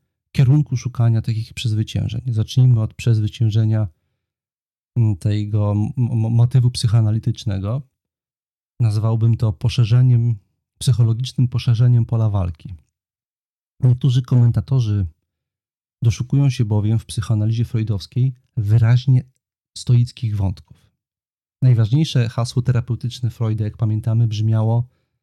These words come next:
po niemiecku: "Wo es war, soll ich werde", co tłumaczymy na język polski w dwóch wersjach. Po pierwsze,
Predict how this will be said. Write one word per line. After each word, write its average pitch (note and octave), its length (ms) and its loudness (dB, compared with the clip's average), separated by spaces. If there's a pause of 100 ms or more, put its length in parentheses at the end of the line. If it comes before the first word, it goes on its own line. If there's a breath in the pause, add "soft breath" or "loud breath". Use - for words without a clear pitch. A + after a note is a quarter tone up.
(220)
po B2 60 2
niemiecku: A#2+ 600 0
"Wo B2 200 2
es C3 180 2
war, A#2 440 0 (100)
soll A#2 280 0
ich A#2+ 220 0
werde", G#2+ 400 0 (1000)
co C#3 80 0
tłumaczymy B2+ 480 2
na A#2+ 220 4
język A#2 320 0
polski A#2+ 580 -6
w A#2+ 80 -4
dwóch A2+ 260 2
wersjach. G2 520 -2
Po - 100 -6
pierwsze, G#2+ 500 -2